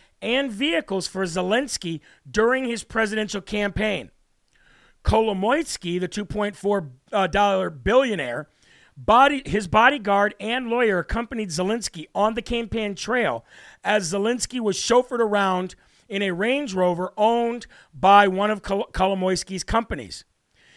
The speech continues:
The Pandora Papers, remember those? Leaked by Soros's N G Os in twenty twenty-one, show that Zelensky and his partners in T V production,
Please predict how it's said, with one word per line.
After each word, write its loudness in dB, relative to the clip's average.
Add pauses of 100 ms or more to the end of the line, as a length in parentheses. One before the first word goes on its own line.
(140)
The -8
Pandora 2
Papers, -2
remember 0
those? 2 (280)
Leaked -4
by 2
Soros's 0
N -4
G -2
Os 0 (280)
in -8
twenty -2
twenty-one, -2 (360)
show 2
that -2
Zelensky -4
and -2
his -4
partners 0
in -4
T -6
V -4
production, -6